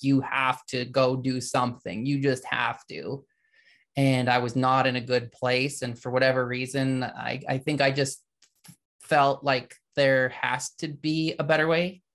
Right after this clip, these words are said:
'cause I just was in that place of hell. And unfortunately, that first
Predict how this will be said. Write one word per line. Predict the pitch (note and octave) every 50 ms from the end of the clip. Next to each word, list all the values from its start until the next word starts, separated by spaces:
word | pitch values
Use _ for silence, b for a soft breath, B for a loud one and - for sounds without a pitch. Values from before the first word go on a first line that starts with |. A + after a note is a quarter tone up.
| _ -
'cause | C#3+ B2+ C3
I | B2 B2
just | B2 C3+ C3 - - - -
was | C3 B2+ B2 C3 - - - - - _ _ _ _ -
in | D3 C3+ C3
that | C3 B2 B2 - - -
place | - - C#3 C3 B2+ - C3
of | B2+ A#2+ A#2
hell. | - C#3 C3+ C#3+ C#3+ D3 - - _ _ _ _ _ b b b b b b b b b b b -
And | C#3+ C#3+ C#3 C3+ C3+ C3 C3 C3 B2+ A#2+ B2 C3+ B2 - -
unfortunately, | - C#3 C3+ C3+ - D#3 D3+ D3 - - D#3 D3+ C#3
that | C3+ C3 - - -
first | - D3 D3 C#3 - -